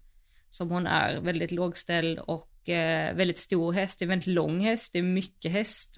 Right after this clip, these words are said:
Och inte bara det att hon är lågt framåtställd, alltså lågt ansatt hals. Hon är också liksom, eh, naturligt då, framtung, eh,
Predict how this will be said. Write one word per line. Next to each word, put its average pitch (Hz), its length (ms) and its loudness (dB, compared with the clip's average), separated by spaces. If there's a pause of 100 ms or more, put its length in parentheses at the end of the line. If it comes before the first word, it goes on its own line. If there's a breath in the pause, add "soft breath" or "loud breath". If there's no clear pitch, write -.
Och 170 360 4 (520 loud breath)
inte 185 200 2
bara 185 220 8
det 180 120 6
att 165 160 6
hon 170 180 0
är 165 320 2 (260)
lågt 170 500 0
framåtställd, 165 800 2 (140)
alltså 175 200 0
lågt 180 460 4
ansatt 175 560 2
hals. 160 680 0 (680 soft breath)
Hon 190 200 4
är 190 40 8
också 170 500 6
liksom, 160 480 0 (160)
eh, 175 400 -6
naturligt 175 400 2
då, 170 280 2
framtung, 180 920 4 (320)
eh, 160 260 4